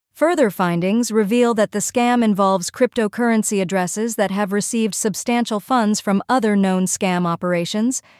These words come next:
and are connected to a front company for a Chinese scamming gang. This case underscores the broader issue of cryptocurrencies facilitating illicit activities,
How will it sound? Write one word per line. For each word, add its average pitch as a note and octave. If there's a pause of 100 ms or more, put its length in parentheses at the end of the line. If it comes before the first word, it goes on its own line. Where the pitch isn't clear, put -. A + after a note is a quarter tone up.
(240)
and B3+
are C4
connected C4+
to A#3
a G#3
front B3
company F#3
for G#3
a G3+
Chinese G#3
scamming G#3+
gang. D#3+ (1040)
This G#3
case G#3
underscores G3
the G3
broader G#3
issue G3+
of E3+
cryptocurrencies G#3
facilitating G3+
illicit F#3
activities, F3